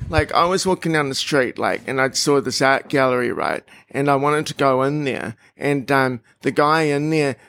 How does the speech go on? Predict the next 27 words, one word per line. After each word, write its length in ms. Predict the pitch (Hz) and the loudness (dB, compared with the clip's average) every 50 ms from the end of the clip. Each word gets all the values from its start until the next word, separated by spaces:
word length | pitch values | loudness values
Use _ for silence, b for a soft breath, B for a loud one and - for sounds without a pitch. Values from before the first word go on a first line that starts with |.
| b b - | b b -4
just, 320 | - 143 131 - - - | -2 -2 -2 -2 -2 0
um, 260 | 143 139 135 127 123 - b b b b b b b b b _ _ - | 0 0 0 -2 -4 -8 b b b b b b b b b _ _ 0
I, 60 | 135 135 131 | 0 2 2
I 240 | 127 120 - - 143 | 2 0 0 0 2
went 260 | 139 156 175 180 147 | 2 0 0 -2 -4
to 60 | 143 - | -4 -4
go 160 | 156 139 147 | -2 0 0
in 120 | 156 156 | 0 0
there 220 | 151 139 135 123 113 | -2 -2 -2 -2 -2
and 140 | 147 147 | -2 -4
he 60 | 147 135 | -4 -4
just 240 | - 147 - - | -6 -6 -6 -6
chased 420 | - - 170 170 180 175 - - 147 | -6 -2 0 0 0 0 -2 -4 -4
me 120 | 147 139 | -4 -2
out 180 | 143 151 160 180 | -2 0 -2 -2
of 80 | 147 | -2
there 160 | 147 170 156 147 | 0 2 2 2
as 140 | 143 - | 2 2
though 200 | - 143 139 135 | 2 2 2 4
I 80 | 135 139 | 4 4
was 100 | 139 135 | 2 2
some 200 | - 147 143 135 | 2 0 0 0
kind 240 | - 131 139 135 131 | 0 0 0 0 0
of 80 | 123 101 | -2 0
vagrant 600 | - 135 131 139 160 160 - 185 185 185 175 - | 2 2 2 2 2 0 0 0 0 0 0 -2
or 40 | 180 | -4
something. 520 | 156 - 160 131 - - 123 120 110 110 | -4 -2 -4 -4 -4 -4 -6 -6 -8 -8